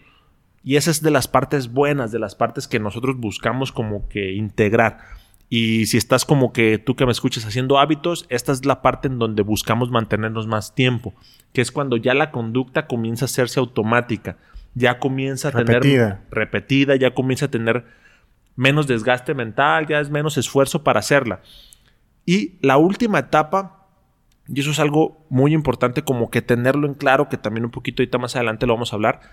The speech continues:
Speaker 1: es que vas a recaer, vas a dejar de hacer la conducta que estás haciendo. Si estás yendo al gimnasio, llevas dos meses así como de siete días, los siete días yendo, estás bien mamey ya, tienes que ser consciente que en algún momento vas a dejar de ir.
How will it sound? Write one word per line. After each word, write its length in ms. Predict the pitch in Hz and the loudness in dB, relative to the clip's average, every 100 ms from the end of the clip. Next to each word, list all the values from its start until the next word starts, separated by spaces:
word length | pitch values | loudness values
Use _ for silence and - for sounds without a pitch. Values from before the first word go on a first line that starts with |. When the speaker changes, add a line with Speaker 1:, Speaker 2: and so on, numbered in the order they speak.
| _ _ _ _ _ _ - | _ _ _ _ _ _ 0
Speaker 1:
es 160 | 131 | 0
que 120 | - 139 | 2 2
vas 200 | 131 151 | 0 0
a 60 | |
recaer, 500 | 139 117 104 127 113 | -4 -4 0 0 0
vas 180 | 104 - | 0 0
a 60 | 160 | 0
dejar 320 | 120 131 127 | 0 0 0
de 100 | 139 | 0
hacer 200 | 123 139 | -2 0
la 140 | 143 | 0
conducta 440 | 143 113 117 - 135 | -2 -6 -6 -6 -6
que 60 | 107 | -6
estás 220 | - 110 | -6 -6
haciendo. 480 | 104 139 131 113 90 _ _ | -4 -2 0 -2 -6 _ _
Si 160 | - 131 | -2 0
estás 280 | - 143 156 | 2 2 2
yendo 240 | 175 185 | 0 0
al 60 | 185 | 0
gimnasio, 500 | 135 123 131 127 117 | 0 2 2 2 2
llevas 360 | 117 131 131 | 2 2 2
dos 200 | 139 143 | 2 2
meses 360 | 135 131 131 - | 2 2 0 -4
así 180 | 104 117 | -6 -6
como 300 | - 127 117 | -4 -2 0
de 360 | 101 101 101 92 - | 0 0 0 -4 -10
siete 400 | - 123 123 151 | 0 2 4 0
días, 400 | 131 143 123 - | 0 -2 -2 -4
los 300 | 117 104 98 | -8 -8 -6
siete 240 | 123 131 147 | -6 -4 -4
días 260 | 147 147 | -2 -2
yendo, 480 | 135 127 135 127 107 | 0 0 2 0 0
estás 280 | 107 117 120 | -2 0 0
bien 180 | 131 131 | 0 0
mamey 320 | 135 135 135 | 0 0 0
ya, 180 | 131 165 - - _ _ _ _ _ _ _ _ _ - | 0 -2 -4 -20 _ _ _ _ _ _ _ _ _ 0
tienes 260 | 160 165 | 2 2
que 80 | 165 | 2
ser 160 | 175 - | 2 2
consciente 460 | 170 156 165 175 | 2 2 0 0
que 100 | - | 0
en 100 | 131 | 2
algún 260 | 113 113 151 | 2 4 4
momento 400 | 165 160 156 165 | 4 2 0 0
vas 160 | 151 | 2
a 40 | 156 | 0
dejar 260 | 131 127 | 0 0
de 100 | 117 131 | 2 2
ir. 240 | 131 | 2